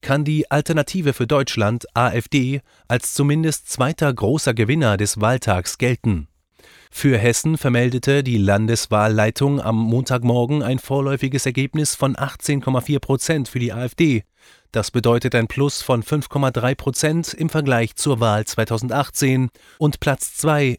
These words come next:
im hessischen Parteispektrum. A-F-D-Spitzenkandidat Robert Lambrou sprach am Abend im H R von einem enormen Vertrauensvorschuss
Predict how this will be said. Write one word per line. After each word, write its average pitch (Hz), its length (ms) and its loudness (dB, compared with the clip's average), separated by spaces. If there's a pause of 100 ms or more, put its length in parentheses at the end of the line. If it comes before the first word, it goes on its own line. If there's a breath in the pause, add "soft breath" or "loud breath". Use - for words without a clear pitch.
(100)
im 151 140 0
hessischen 117 480 -2
Parteispektrum. 120 1000 -2 (880)
A-F-D-Spitzenkandidat 117 1500 0
Robert 110 340 2
Lambrou 131 560 0
sprach 117 380 -2
am 117 120 0
Abend 131 480 0
im 120 220 0
H 101 140 2
R 113 300 0
von 127 200 0
einem 123 300 2
enormen 139 480 2
Vertrauensvorschuss 131 1120 -2